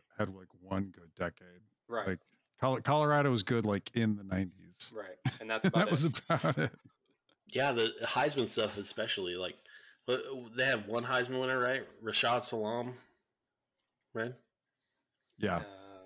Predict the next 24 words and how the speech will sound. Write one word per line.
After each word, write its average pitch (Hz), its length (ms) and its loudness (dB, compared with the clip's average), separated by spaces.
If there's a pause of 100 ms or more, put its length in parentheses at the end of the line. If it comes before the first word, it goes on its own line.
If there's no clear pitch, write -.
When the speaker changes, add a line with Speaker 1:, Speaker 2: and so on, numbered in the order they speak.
(800)
Speaker 2:
we'll 120 160 -12
say 104 240 -6
yes. - 320 -14 (580)
<laughs> - 720 -2
Speaker 1:
He 151 120 6
ran 190 260 6
for, 156 100 2
he 151 120 6
ran 180 240 4
for 170 100 2
two 170 160 4
thousand 127 360 4
yards 113 320 4
back 110 300 2
when 107 120 2
that 104 120 4
was, 92 120 0
like, 98 140 0
a 95 60 -16
guarantee 98 560 0
to 95 80 -16
win 92 160 -20
the 90 180 -8
Heisman. 90 320 -8